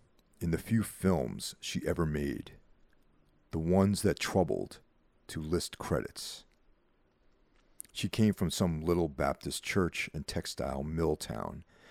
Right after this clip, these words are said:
in eastern North Carolina, although later she said she came from Charlotte. She always insisted that her occasional and transient friends call her Candace,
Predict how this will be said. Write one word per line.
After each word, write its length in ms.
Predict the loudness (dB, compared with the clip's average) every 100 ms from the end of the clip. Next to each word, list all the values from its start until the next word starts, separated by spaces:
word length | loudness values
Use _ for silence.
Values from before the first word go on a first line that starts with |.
| -20 -18 -4
in 160 | -2 2
eastern 440 | 0 4 6 6
North 260 | 6 2 0
Carolina, 680 | 0 0 0 -4 -6 -12 -18 _ _ -6
although 280 | -2 2 2
later 580 | 4 6 6 4 0 -10
she 200 | -12 -8
said 240 | -2 -2 -2
she 100 | -6
came 260 | -4 -4 -4
from 180 | -8
Charlotte. 680 | -6 -2 0 -2 -6 -12 -18 _ _ -20 _ -20 _ -20 _ _ _ _ _ _
She 180 | -4 0
always 400 | 4 6 6 4
insisted 600 | 0 -2 -2 -4 -2 -2
that 180 | -2 0
her 140 | -2
occasional 640 | -4 -2 -2 -2 -2 -2 -4
and 100 | -6
transient 580 | -6 -4 -4 -2 -4 -6
friends 640 | -10 -6 -4 -4 -8 -12 -14 -20 -20 -20 _
call 220 | 2 4 4
her 140 | 2
Candace, 800 | -2 0 2 2 -2 -6 -8